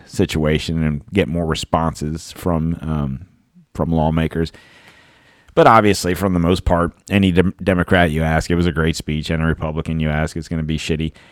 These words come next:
I will say this about that. I watched the whole speech. Probably about fifteen minutes left, I was like, "I'm going to bed." 'Cause it just became a pandering show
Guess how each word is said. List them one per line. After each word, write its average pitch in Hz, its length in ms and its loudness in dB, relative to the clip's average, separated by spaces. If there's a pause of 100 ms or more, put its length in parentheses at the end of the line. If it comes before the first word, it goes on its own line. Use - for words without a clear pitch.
I 113 120 4
will 151 140 8
say 117 200 6
this 101 180 2
about 82 280 -4
that. - 300 -18 (1080)
I 110 160 8
watched 117 340 8
the 101 80 6
whole 95 140 6
speech. - 420 -6 (300)
Probably 127 340 6
about 98 400 4 (800)
fifteen 101 680 0
minutes 92 400 -2
left, 85 320 0
I 85 100 0
was 80 80 0
like, 71 120 -4
"I'm 92 120 -4
going 69 140 -4
to 64 40 -8
bed." 64 300 -10 (960)
'Cause 113 180 2
it 113 60 2
just 104 200 -2
became 92 320 0
a 78 80 0
pandering 76 500 -2
show 69 400 -6